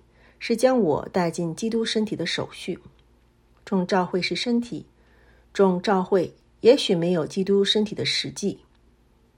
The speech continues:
因此，我们需要在众地方教会里，使我们能被引进或带进基督身体的实际。以下是大本诗歌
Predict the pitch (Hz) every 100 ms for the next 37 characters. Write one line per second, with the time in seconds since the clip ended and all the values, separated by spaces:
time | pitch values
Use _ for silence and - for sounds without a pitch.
0 | _ _ _ _ _ _ _ _ _ _
1 | _ _ _ _ _ _ _ _ - 220
2 | 214 - 165 160 - _ _ 185 196 226
3 | - 233 202 196 180 175 175 202 190 185
4 | 185 202 208 180 196 190 165 160 - -
5 | - - - - 247 214 170 170 165 165
6 | 233 240 - - 175 160 147 - 233 214
7 | - _ _ _ _ - 185 185 262 190
8 | 185 185 156 - 202 214 214 - 214 214
9 | - 156 - 139 139 135 _ _ _ _
10 | _ _ _ _ _ _ _ _ _ _
11 | _ _ 180 170 226 202 - 143 170 147
12 | 156 196 190 214 214